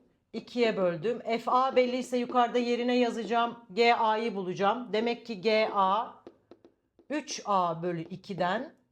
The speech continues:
beş A bölü dört çıktı. Demek ki G A A bölü dört oldu. Şimdi bu neye yarayacak?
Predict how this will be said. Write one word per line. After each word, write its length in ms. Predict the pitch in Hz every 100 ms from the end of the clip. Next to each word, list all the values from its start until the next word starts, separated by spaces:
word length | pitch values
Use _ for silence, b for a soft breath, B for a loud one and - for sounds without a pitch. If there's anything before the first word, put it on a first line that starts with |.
| _ _
beş 300 | 202 262 262 -
A 280 | 185 165 156
bölü 220 | 151 147
dört 260 | 233 262
çıktı. 440 | - 262 - 320 277 - - _ -
Demek 380 | 254 247 247
ki 360 | - 190 - - 165
G 300 | 208 202 190
A 240 | 190 170 151 - - -
A 260 | 220 254 240
bölü 220 | 262 262
dört 300 | 254 262 262
oldu. 500 | 247 226 262 262 -
Şimdi 320 | - 311 254 220
bu 100 | 226
neye 160 | 208
yarayacak? 440 | 196 190 226 277